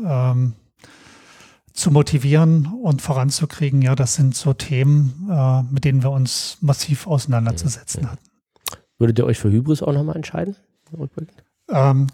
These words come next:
Speaker 1: schwierige Frage. Ähm, unter der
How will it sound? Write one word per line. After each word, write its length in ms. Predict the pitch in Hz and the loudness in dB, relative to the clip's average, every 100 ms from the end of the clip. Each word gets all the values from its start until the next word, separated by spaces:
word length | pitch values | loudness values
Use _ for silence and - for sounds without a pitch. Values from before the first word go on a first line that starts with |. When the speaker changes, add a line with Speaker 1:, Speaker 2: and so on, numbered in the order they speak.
| _ | _
Speaker 1:
schwierige 560 | - - 139 170 180 185 | -12 -4 -2 0 -2 -4
Frage. 640 | - 139 147 165 190 180 226 277 | -4 -4 -2 -2 -2 -2 -6 -4
Ähm, 580 | 156 143 147 151 165 - _ _ _ | 0 2 2 2 -2 -6 _ _ _
unter 300 | - 160 156 | 0 2 2
der 520 | 139 147 139 147 160 | 2 2 2 2 -2